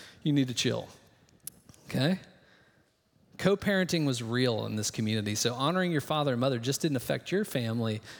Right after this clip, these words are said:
It affected the whole community, how you did it. There was a deep sense of interconnectedness, all right? So why,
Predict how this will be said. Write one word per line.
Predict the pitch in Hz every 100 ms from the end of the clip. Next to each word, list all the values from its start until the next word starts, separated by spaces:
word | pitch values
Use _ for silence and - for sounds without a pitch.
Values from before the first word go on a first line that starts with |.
| -
It | 175
affected | 214 185 - 147
the | 127
whole | 147
community, | - 135 120 170 202 -
how | 104 120
you | -
did | - 58
it. | 58 -
There | - _ _ _ _ _ _ -
was | 147
a | 123
deep | 120 - 185 190 -
sense | - 127 -
of | 113
interconnectedness, | 117 107 - 110 110 - 98 92 - - - -
all | 135
right? | 113 147 190 - _ _ _ _ _ _ _ _ _ _ _ _ - - _ _ _ _ -
So | -
why, | 131 147 202 247